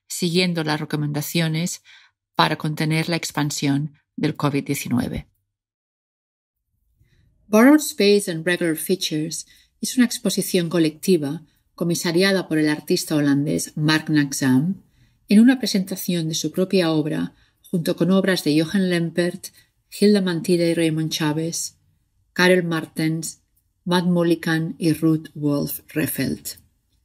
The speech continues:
La idea de la muestra surge a partir del libro de artista de Naxam, Regular Features, publicado el pasado año por Roma Publications. Esta publicación,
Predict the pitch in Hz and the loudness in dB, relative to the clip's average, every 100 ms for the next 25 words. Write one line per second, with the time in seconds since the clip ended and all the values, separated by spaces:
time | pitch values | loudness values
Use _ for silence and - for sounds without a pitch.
0 | _ _ _ - 185 185 247 302 220 160 | _ _ _ 0 4 6 6 4 2 -2
1 | 165 - 180 175 - - 214 - 208 196 | -4 -4 -4 -6 -6 -6 -6 -4 -4 -4
2 | 165 - 180 165 160 170 170 156 151 - | -8 -6 -2 0 2 2 2 0 -2 -4
3 | 180 - 151 143 151 151 - 151 160 156 | -4 -2 -2 2 0 0 -2 0 2 0
4 | 165 - _ _ _ _ - 160 156 160 | -2 -8 _ _ _ _ 0 2 2 2
5 | 151 180 160 - - 156 - _ _ _ | 0 -2 -4 -4 -8 -8 -10 _ _ _
6 | 160 160 160 185 165 143 139 151 175 160 | 0 0 2 2 2 0 -2 -4 -2 0
7 | 143 143 147 160 175 _ _ 147 147 147 | 2 2 0 -2 -6 _ _ -2 0 2
8 | 147 143 143 127 139 - - - - - | 0 -2 -2 -2 -2 -2 -2 -6 -6 -8
9 | - _ _ _ _ _ - 226 - 294 | -10 _ _ _ _ _ 0 0 2 2
10 | 240 196 185 - 208 190 160 180 | 2 2 -2 -2 0 2 0 -4